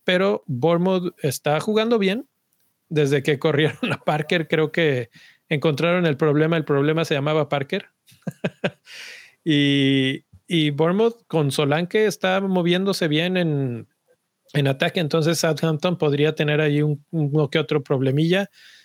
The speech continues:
Solanke, Solanke puede ser. Si están usando o pensando su free hit, su free hit, porque aquí tenemos una pregunta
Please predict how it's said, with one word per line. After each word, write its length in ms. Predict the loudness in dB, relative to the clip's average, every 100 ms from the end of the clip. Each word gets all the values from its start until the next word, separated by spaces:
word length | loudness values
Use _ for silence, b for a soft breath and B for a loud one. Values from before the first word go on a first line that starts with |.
| b b
Solanke, 840 | -6 -4 0 2 2 0 -2 -4 -2
Solanke 480 | -2 0 0 -2
puede 280 | 0 0 0
ser. 180 | 0 -2
Si 120 | 0
están 500 | -2 -2 -4 0 0
usando 480 | 0 0 -2 0 -2
o 200 | -2 -2
pensando 760 | -2 -2 -4 -4 -2 0 0 0
su 160 | -4
free 280 | -2 0 0
hit, 300 | -2 -6 -6
su 180 | -8 -6
free 200 | -2 0
hit, 220 | 0 -2
porque 240 | -2 -2 -2
aquí 160 | -2
tenemos 320 | 0 2 2 2
una 180 | 0
pregunta 720 | 0 0 2 2 2 2 0